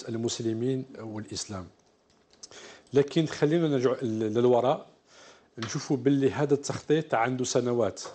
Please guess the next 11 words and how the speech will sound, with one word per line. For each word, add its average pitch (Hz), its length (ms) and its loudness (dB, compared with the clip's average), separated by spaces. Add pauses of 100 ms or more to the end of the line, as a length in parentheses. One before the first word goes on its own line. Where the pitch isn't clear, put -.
عنده 113 220 -6
سنوات. 127 540 -2
الهدف 127 460 -4
منه 123 380 -2
الحقيقي 127 680 -2
هو، 131 340 0 (720)
آه، 113 720 -4
خلق - 560 -2 (220)
نوع 123 260 2
من 117 160 -2
التوتر 120 560 0